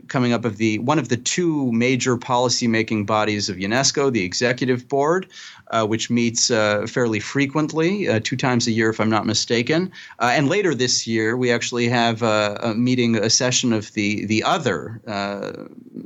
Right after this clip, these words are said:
ostensibly the, the, the most important of the policymaking bodies at unesco, the, the General Conference, which will actually be, be electing a new Director General,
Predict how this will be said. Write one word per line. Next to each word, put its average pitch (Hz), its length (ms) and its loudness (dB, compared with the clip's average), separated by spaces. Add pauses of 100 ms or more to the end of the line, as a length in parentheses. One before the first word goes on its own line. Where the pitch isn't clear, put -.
(400)
ostensibly 123 560 0
the, 104 200 2
the, 98 240 -2
the 104 100 0
most 113 560 0
important 123 560 0
of 104 120 -2
the 107 80 -4
policymaking 107 800 -2
bodies 98 480 0
at - 80 -10
unesco, 104 640 0
the, 101 240 2
the 98 140 0
General 113 360 2
Conference, 120 680 0 (340)
which 120 120 -4
will 127 120 2
actually 131 340 2
be, 110 280 0
be 101 180 -2
electing 110 420 0
a 101 60 0
new 107 500 0
Director 113 460 2
General, 107 640 0